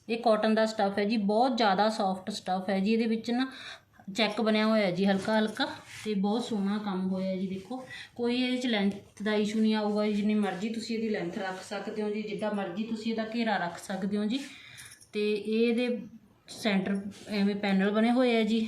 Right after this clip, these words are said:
ਤੇ ਸੈਂਟਰ ਦੇ ਵਿੱਚ ਫਲਾਵਰ ਬਣੇ ਹੋਏ ਆ। ਬਹੁਤ ਸੋਹਣਾ ਕੰਮ ਹੈ ਜੀ, ਸਫਾਈ ਦੇਖੋ ਜੀ ਕੰਮ ਦੀ। ਤੇ ਇਹ ਇਹਦੀਆਂ ਬਾਜੂ 'ਤੇ ਹੈ ਜੀ, ਬਹੁਤ ਸੋਹਣਾ ਕੰਮ ਕਰਿਆ ਜੀ ਤੇ ਬਹੁਤ ਸੋਹਣਾ ਸਟੱਫ,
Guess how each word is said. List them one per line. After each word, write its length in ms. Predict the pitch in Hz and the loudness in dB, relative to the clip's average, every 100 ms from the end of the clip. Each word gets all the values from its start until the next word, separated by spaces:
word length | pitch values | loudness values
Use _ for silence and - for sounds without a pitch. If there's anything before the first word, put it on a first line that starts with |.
| - - | -4 -6
ਤੇ 100 | 220 | 0
ਸੈਂਟਰ 300 | 208 196 196 | 2 2 4
ਦੇ 100 | 202 | 2
ਵਿੱਚ 160 | 202 | 0
ਫਲਾਵਰ 300 | - 196 170 175 | -2 0 0 2
ਬਣੇ 180 | 190 220 | 2 2
ਹੋਏ 120 | 220 | 2
ਆ। 40 | |
ਬਹੁਤ 220 | 196 202 | 2 2
ਸੋਹਣਾ 240 | 220 202 208 | 2 0 0
ਕੰਮ 260 | 220 196 190 | 0 0 2
ਹੈ 80 | |
ਜੀ, 100 | 190 | 2
ਸਫਾਈ 380 | 208 - 185 180 | 0 -4 -4 -2
ਦੇਖੋ 280 | 185 185 196 | -2 -2 -4
ਜੀ 120 | 185 | -4
ਕੰਮ 240 | 185 190 185 | -2 0 0
ਦੀ। 180 | 208 - - - _ _ - _ _ _ _ _ | -2 -4 -16 -20 _ _ -20 _ _ _ _ _
ਤੇ 100 | 208 | -4
ਇਹ 280 | 208 220 226 | -2 4 4
ਇਹਦੀਆਂ 240 | 233 226 226 | 6 4 4
ਬਾਜੂ 320 | 196 175 165 | 4 2 0
'ਤੇ 200 | 165 180 | 0 2
ਹੈ 80 | 180 | 2
ਜੀ, 200 | 202 240 - - - - - - - _ _ _ _ - - - _ _ - - - - - - - _ _ _ _ _ - _ _ _ _ _ _ _ - - - - - - | 0 -2 -10 -20 -20 -20 -18 -18 -18 _ _ _ _ -16 -16 -16 _ _ -20 -18 -16 -16 -16 -16 -16 _ _ _ _ _ -20 _ _ _ _ _ _ _ -20 -20 -20 -20 -20 -8
ਬਹੁਤ 220 | 190 226 | 0 0
ਸੋਹਣਾ 260 | 233 233 262 | 2 2 2
ਕੰਮ 220 | 247 233 | 2 0
ਕਰਿਆ 280 | 226 226 220 | 2 2 2
ਜੀ 120 | 226 | 2
ਤੇ 120 | 233 | 0
ਬਹੁਤ 240 | 214 214 247 | 2 2 2
ਸੋਹਣਾ 280 | 247 226 254 | 2 2 0
ਸਟੱਫ, 280 | - 220 | 0 0